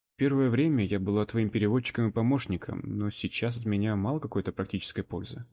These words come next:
А ты считаешь, что всегда должна быть практическая польза? Зачем тогда люди заводят котиков?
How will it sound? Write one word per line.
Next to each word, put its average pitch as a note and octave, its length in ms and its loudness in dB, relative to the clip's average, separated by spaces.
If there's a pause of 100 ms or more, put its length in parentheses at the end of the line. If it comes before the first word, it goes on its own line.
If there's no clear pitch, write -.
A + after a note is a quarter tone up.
(520)
А G2 80 0
ты - 120 -2
считаешь, G#2+ 440 -2
что - 120 -4
всегда F#2+ 300 0
должна G#2 280 0
быть F#2+ 120 -2
практическая - 560 -4
польза? A#2+ 420 -2 (760)
Зачем C#3+ 300 2
тогда D#3 220 4
люди D3 240 4
заводят B2 400 4
котиков? A#2 540 -4